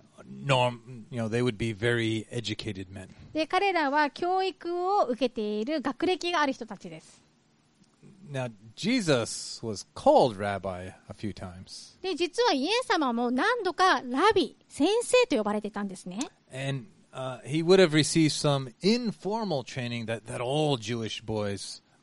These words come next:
Speaker 1: would have received.
Speaker 2: で、イエス様は、まあ、一般の人たちが、普通の人々が学ぶ、まあ、日常的に学ぶこと、一般的な知識っていうのを持っていました。
Speaker 1: But it, it doesn't really seem like he had any formal training. We, we don't read of any formal training.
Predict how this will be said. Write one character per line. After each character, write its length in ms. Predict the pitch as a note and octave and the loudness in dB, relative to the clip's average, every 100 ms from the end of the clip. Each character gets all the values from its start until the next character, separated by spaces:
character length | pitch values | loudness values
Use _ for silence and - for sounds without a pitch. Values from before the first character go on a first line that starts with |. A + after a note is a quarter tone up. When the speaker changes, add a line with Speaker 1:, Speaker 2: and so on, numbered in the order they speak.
| - | -4
Speaker 1:
would 200 | A2+ G2+ | -2 -2
have 140 | G#2 | -6
received. 520 | F#2+ F2 F2+ F#2+ - _ _ | -8 -10 -12 -14 -18 _ _
Speaker 2:
で、 120 | F4 E4+ | -6 -2
イ 120 | D#4+ | -2
エ 140 | G#4+ | -2
ス 60 | A#4+ | -2
様 320 | G4+ E4 C4+ | 0 0 2
は、 420 | B3+ C#4 C#4+ C4 D4 | 0 2 2 2 -2
ま 120 | A3 | -10
あ、 40 | - | -6
一 140 | B3 - - | -8 -6 -2
般 420 | D#4 D#4+ D#4 D#4 | 0 4 4 4
の 360 | E4 E4 E4+ | 4 2 0
人 200 | E4 - | -4 -8
た 120 | D4 C#4 | -6 -4
ち 80 | |
が、 80 | A#3 | -4
普 60 | A3+ | -6
通 180 | - E4 | -2 0
の 80 | |
人 140 | E4+ F#4 | 0 -2
々 220 | E4 D#4+ | 0 0
が 260 | C#4+ E4 F#4 - - | 4 4 2 -2 2
学 340 | C#4 F4 F#4 | 4 4 2
ぶ、 160 | F4+ D#4+ | 4 4
ま 80 | B3 | 6
あ、 20 | |
日 340 | B3 D4+ G4+ | 4 4 2
常 200 | F#4 G#4+ | 2 0
的 260 | F#4 - G4+ | 0 -4 -4
に 140 | G#4 | 2
学 320 | D4+ C4 F#4+ | 4 6 4
ぶ 120 | G4 G4+ | 2 0
こ 140 | F#4+ | -4
と、 220 | - D4 - - | -2 -2 -4 -4
一 160 | D#4 E4 _ | -2 -2 _
般 160 | G#4+ G#4+ | 0 0
的 200 | G#4+ G#4 | -2 2
な 120 | F#4+ | 2
知 200 | - G4 | 2 0
識 320 | - - - | 0 -2 -4
っ 20 | C4+ | -4
て 140 | D#4+ | 0
い 20 | |
う 40 | F#4 | 4
の 80 | |
を 20 | D#4+ | 4
持 100 | A#3 | 2
っ 40 | |
て 120 | - | -2
い 60 | G3 | -10
ま 100 | F3 | -10
し 60 | |
た。 120 | - - _ _ - A#2+ E3+ | -14 -20 _ _ -20 -18 -8
Speaker 1:
But 160 | G3 B3+ | -8 -8
it, 60 | - _ - | -12 _ -8
it 120 | A3 | -2
doesn't 200 | C#4+ C#4 | 0 0
really 220 | A3+ A#3 | 0 0
seem 240 | F3 G#3+ G3 | 0 0 0
like 160 | E3 | 0
he 100 | D#3 | 0
had 40 | D3+ | 0
any 200 | D3 A#2+ | -2 -6
formal 560 | - - D#3 D3+ C#3 | -12 -4 -2 0 -2
training. 380 | A#2+ - A2+ G2+ | -4 -6 -4 -4
We, 120 | A2 | -6
we 200 | C#3 A#2+ | -6 -6
don't 140 | D3 B2+ | -6 -4
read 180 | C3 B2 | -2 -2
of 80 | |
any 160 | A#2 A2 | -4 -6
formal 480 | A#2 - A2+ G#2+ G2 | -8 -8 -6 -6 -8
training. 380 | - G2 F2 | -10 -12 -12